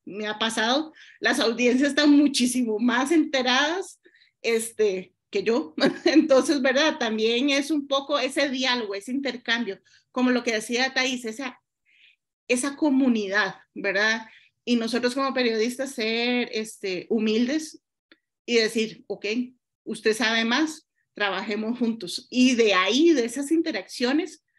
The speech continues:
han salido historias muy buenas con gran impacto.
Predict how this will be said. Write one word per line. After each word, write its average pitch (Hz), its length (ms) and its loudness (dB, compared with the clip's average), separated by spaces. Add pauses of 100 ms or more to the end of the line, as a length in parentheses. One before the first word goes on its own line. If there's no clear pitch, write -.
(1200)
han 226 220 -4
salido 254 360 -2
historias 262 720 -8 (440)
muy 247 260 4
buenas 220 480 0
con 220 280 -4
gran 208 260 -2
impacto. 180 540 -10